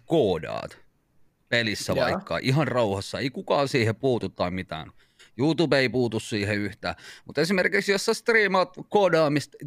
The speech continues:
Speaker 1: Twitchissä, niin sä saat vaikka elinikäiset bännit sinne.
Speaker 2: Okei, no mut eikö se ole hyvä, jos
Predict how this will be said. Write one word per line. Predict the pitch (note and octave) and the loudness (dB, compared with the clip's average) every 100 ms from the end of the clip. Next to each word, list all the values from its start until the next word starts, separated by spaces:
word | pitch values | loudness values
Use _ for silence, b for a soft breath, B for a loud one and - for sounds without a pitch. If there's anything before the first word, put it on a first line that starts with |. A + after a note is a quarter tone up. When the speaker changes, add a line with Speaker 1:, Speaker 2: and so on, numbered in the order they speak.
| - | -2
Speaker 1:
Twitchissä, | E3+ - C#3 C#3+ | -2 -2 -2 0
niin | |
sä | B2 C#3+ | 0 0
saat | D3+ C#3 B2+ | 0 0 0
vaikka | D3 D3+ | 0 2
elinikäiset | D3+ B2+ A2 - _ _ - G2+ G2 F#2 G2+ | 0 2 -2 -6 _ _ -10 -4 -4 -4 -2
bännit | A#2 F#2 E2+ | -2 -2 -8
sinne. | - D#2 D2+ _ _ - - _ _ _ _ _ _ _ _ _ _ - - | -12 -14 -16 _ _ -20 -20 _ _ _ _ _ _ _ _ _ _ -14 -8
Speaker 2:
Okei, | D3 B2 G2+ | -4 -2 -4
no | C3 - | -8 -8
mut | D3 C#3+ _ _ _ - | -8 -10 _ _ _ -4
eikö | D#3+ | -2
se | F#3+ | 0
ole | F3 F3 | 0 0
hyvä, | G3+ D#3 A#2 | 2 2 0
jos | B2+ - - | -4 -4 -6